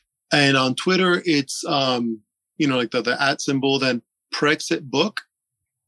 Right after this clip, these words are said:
That's it. You'll find me there. It's Javier A. Her-, Hernandez. Um, there's also prexit book dot com. That's just the website where I, I put up a lot of the book information,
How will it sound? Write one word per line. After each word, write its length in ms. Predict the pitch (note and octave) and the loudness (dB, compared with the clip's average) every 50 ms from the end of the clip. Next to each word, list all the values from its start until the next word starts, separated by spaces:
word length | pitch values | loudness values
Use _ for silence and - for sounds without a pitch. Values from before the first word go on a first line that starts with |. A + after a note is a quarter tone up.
| _ _ | _ _
That's 240 | - C3 A#2+ - - | -4 -4 -4 -2 0
it. 200 | D#3 D#3+ F#3 F3 | 2 2 2 2
You'll 120 | D#3+ C#3 | 0 -2
find 240 | - - - C#3 C3+ | -2 -2 -2 0 0
me 80 | C3 C3 | 0 0
there. 300 | B2 C3 C#3 D#3 F3 F3+ _ _ _ _ - _ _ _ _ | 0 0 0 0 -2 -4 _ _ _ _ -20 _ _ _ _
It's 160 | - C#3 - - | -4 -4 -4 -2
Javier 340 | - C#3 B2+ C#3 C3+ C3 | -2 -2 0 0 0 0
A. 140 | - C#3+ B2+ | 0 -2 -4
Her-, 480 | A2+ C3+ D3 C#3 B2 D3 E3 E3+ E3+ D#3 | -2 -4 -6 -6 -6 -6 -6 -4 -4 -2
Hernandez. 560 | C3+ A#2+ B2 C3 C#3 D#3 D#3 F#3 F#3+ F#3 - - _ _ _ _ _ _ _ _ _ _ _ _ | 0 2 2 4 4 4 4 4 2 0 -2 -6 _ _ _ _ _ _ _ _ _ _ _ _
Um, 500 | - D3 C#3+ C#3 C3+ C3+ C3 B2+ B2+ A#2+ - _ _ _ - - - - | 0 2 4 4 4 2 2 0 0 -2 -6 _ _ _ -16 -8 -2 0
there's 140 | D#3 D3+ D#3+ | 2 2 4
also 400 | F3+ E3 - - E3+ D#3 D3+ - - - | 2 2 2 0 0 0 -2 -4 -4 -2
prexit 500 | D#3+ D#3 E3 - - - F#3 F3 F3 - _ _ - | 0 0 0 -2 -4 -2 -2 -2 -2 -2 _ _ -8
book 300 | A#2+ D3 D3+ E3 D#3+ - - - - | -2 0 0 0 0 -4 -10 -10 -4
dot 240 | C#3+ C#3 C#3 - - | -2 -2 -2 -2 -4
com. 460 | - C#3+ C3+ C#3 D#3 F3 F#3+ G#3 G3+ - _ _ _ | -4 -2 0 0 0 0 0 0 -2 -4 _ _ _
That's 180 | F3+ D#3 C#3+ - | -4 -2 -2 0
just 140 | D3+ C#3+ - | -2 -2 0
the 100 | D#3 C3 | 0 0
website 400 | C3+ C#3 C3+ - - D3 C#3+ C#3 | 0 0 0 0 0 0 0 0
where 140 | C3+ C3 C3 | 0 -2 -2
I, 20 | B2 - | -2 -2
I 60 | D#3 C#3 | -4 -4
put 220 | - - D3 C#3+ | -4 -2 -2 -2
up 100 | C#3 C#3 | -2 -4
a 640 | E3 D3 B2+ - - - - E3+ D#3 D3 C#3 - D#3 | -6 -8 -8 -8 -8 -6 -2 0 0 0 0 0 0
lot 160 | C#3+ C3+ C3 | 0 0 0
of 100 | C3+ A#2+ | 0 -2
the 100 | - A#2+ | -4 -2
book 220 | A2 B2+ C3+ C3+ | -2 0 0 2
information, 800 | D#3+ C#3 - D#3+ D3 C#3 C#3 C#3+ C#3 - - D3 C#3+ D3 C#3 C3+ | 0 0 2 2 2 4 4 2 2 2 2 2 2 2 0 -2